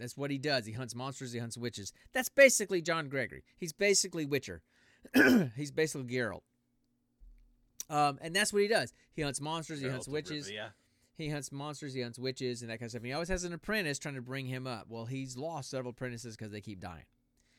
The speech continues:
Speaker 1: And so he goes and gets this, uh, this new guy
Speaker 2: He's
Speaker 1: that
Speaker 2: a
Speaker 1: he knows
Speaker 2: Roach, he has tusk.
Speaker 1: that he knows is a seventh son of a seventh son to be his new apprentice to hunt down <clears throat> Mother Malkin, who is this evil witch played by Juliette Moore.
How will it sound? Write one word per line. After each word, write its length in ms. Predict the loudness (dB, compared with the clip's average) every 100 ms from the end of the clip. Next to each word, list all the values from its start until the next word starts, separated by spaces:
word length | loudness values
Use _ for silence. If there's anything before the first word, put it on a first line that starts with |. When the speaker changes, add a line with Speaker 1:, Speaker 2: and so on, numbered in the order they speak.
| _ _ _ _
Speaker 1:
And 220 | -4 -4 0
so 120 | 0
he 120 | 4
goes 280 | 6 6 4
and 140 | 0
gets 180 | -4 -4
this, 220 | -4 -2
uh, 140 | -2 -4
this 200 | -6 -4
new 180 | -2 0
guy 220 | 2 2
Speaker 2:
He's 80 | 0
Speaker 1:
that 120 | -2
Speaker 2:
a 40 |
Speaker 1:
he 40 | -2
knows 180 | -2 -4
Speaker 2:
Roach, 160 | -6
he 100 | -12
has 240 | -12 -12 -16
tusk. 340 | -16 -14 -14 -18 -20 _ -2
Speaker 1:
that 160 | 0 4
he 160 | 2
knows 540 | 4 6 6 6 2 0
is 420 | 4 4 4 -2
a 540 | -4 -2 -2 -4 -6 -4
seventh 400 | -2 0 -2 -4
son 180 | -4 -4
of 80 |
a 60 | -4
seventh 300 | -4 -4 -6
son 320 | -8 -8 -10 -8
to 180 | -10
be 280 | -6 -6 -6
his 160 | -8 -10
new 120 | -12
apprentice 560 | -12 -6 -6 -4 -6 -10 _ _ -6
to 100 | -2
hunt 260 | -2 -2
down 480 | -2 0 0 0 -4 -10 _ _ _ 0
<clears throat> 340 | 2 4 0 0
Mother 280 | -2 -2
Malkin, 480 | 0 0 0 -2 -2
who 240 | -2 -2 -2
is 140 | -4
this 160 | -6 -8
evil 280 | -8 -8 -6
witch 240 | -8 -8
played 180 | -8 -8
by 100 | -8
Juliette 380 | -8 -8 -8 -10
Moore. 360 | -10 -10 -12